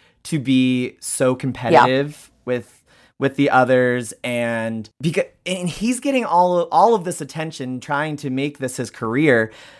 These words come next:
Speaker 1: And then the little brother is actually just much more naturally talented,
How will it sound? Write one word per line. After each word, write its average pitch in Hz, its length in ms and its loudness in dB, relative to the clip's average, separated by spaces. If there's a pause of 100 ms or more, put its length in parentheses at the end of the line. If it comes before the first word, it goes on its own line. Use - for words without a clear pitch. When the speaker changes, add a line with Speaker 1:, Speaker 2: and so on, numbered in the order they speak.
(680)
Speaker 1:
And 147 520 0
then 156 460 0
the 143 160 -6
little 180 260 2
brother 139 420 0
is 127 280 -10
actually 135 360 -8
just 131 220 -16
much 139 240 -6
more 131 160 -8
naturally 120 640 -4
talented, 113 920 -2